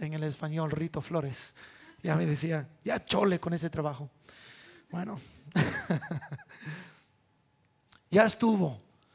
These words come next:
Pero ¿cómo es que nosotros podemos poner, todos nosotros, decir, "Mi fe está en Dios", pero al-, algunos persistir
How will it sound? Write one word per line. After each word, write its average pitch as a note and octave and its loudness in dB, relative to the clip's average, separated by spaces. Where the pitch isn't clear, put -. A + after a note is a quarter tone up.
Pero G#3 8
¿cómo E4+ 4
es C4+ 4
que A#3 2
nosotros G#3+ 0
podemos G3 2
poner, F3 0
todos C4 6
nosotros, G#3+ -4
decir, E3+ -6
"Mi E3+ -6
fe D4 -4
está F#3+ -4
en E3 -2
Dios", F3 2
pero G3+ 6
al-, F3 0
algunos A3+ 0
persistir D#3+ -4